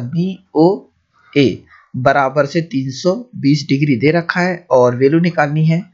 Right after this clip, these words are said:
बीओए बराबर से क्वेश्चन मार्क, जहां पर आपको एक्स लिखा दिख रहा होगा। तो करिए क्या यार, आप पहले लेक्च-, वीडियो पॉज कर लीजिए, उसके बाद अगर सॉल्व करोगे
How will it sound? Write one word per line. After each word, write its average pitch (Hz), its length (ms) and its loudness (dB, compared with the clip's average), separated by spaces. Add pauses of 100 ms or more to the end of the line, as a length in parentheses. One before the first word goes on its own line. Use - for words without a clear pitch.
(380)
बीओए 160 1120 0 (200)
बराबर 131 400 0
से 175 180 -8
क्वेश्चन 117 400 -8
मार्क, 147 320 -4
जहां 131 280 -4
पर 180 220 -2
आपको - 400 -4
एक्स 151 240 -4
लिखा 147 240 -4
दिख 160 200 -6
रहा - 120 -8
होगा। - 240 -18 (360)
तो 180 100 2
करिए 190 280 0
क्या 220 160 2
यार, 202 160 4
आप 190 180 -2
पहले 170 300 2 (320)
लेक्च-, 135 340 -4 (380)
वीडियो 147 260 2
पॉज 160 260 0
कर 175 140 0
लीजिए, 170 280 2
उसके 175 260 -2
बाद 151 160 4
अगर 147 160 2
सॉल्व 143 260 0
करोगे 147 380 -2